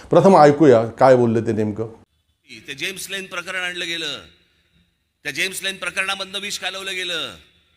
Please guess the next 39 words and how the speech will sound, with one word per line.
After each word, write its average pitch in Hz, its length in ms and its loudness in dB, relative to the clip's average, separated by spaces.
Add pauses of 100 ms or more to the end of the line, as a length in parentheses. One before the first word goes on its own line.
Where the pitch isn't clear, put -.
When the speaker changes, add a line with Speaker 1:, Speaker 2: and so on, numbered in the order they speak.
(760)
Speaker 2:
कोण, 185 260 -10
कुठचा 185 320 -12
जेम्स 170 360 -10
लेन? 185 280 -10 (1200)
बरं, 170 160 -10
तो 190 40 -10
जेम्स 170 340 -8
लेन 196 160 -12
मुलाखती 190 400 -10
देतोय, 190 500 -8
तो 190 60 -14
सांगतोय 175 640 -8 (1500)
की 170 80 -6
"मी 185 100 -8
इथल्या 180 220 -6
कुठच्याही 180 320 -10
माणसाचं 190 340 -10
कधीच 180 340 -10
नाव 190 180 -6
घेतलं 165 240 -10
नाही 190 120 -8
आणि 190 100 -8
मी 190 80 -12
कोणाला 190 220 -8
भेटलो 151 280 -10
पण 190 180 -12
नव्हतो," 185 380 -12 (1500)
हे 170 60 -10
त्याच्या 180 260 -6
मुलाखतीत 190 460 -10
तो 214 60 -12
सांगतोय, 185 400 -8
पण 175 140 -10
तोपर्यंत 202 540 -14
तुमच्यात 190 260 -10
विष 202 220 -8
कालवून 214 320 -8
झालं 214 220 -2
होतं. 170 240 -8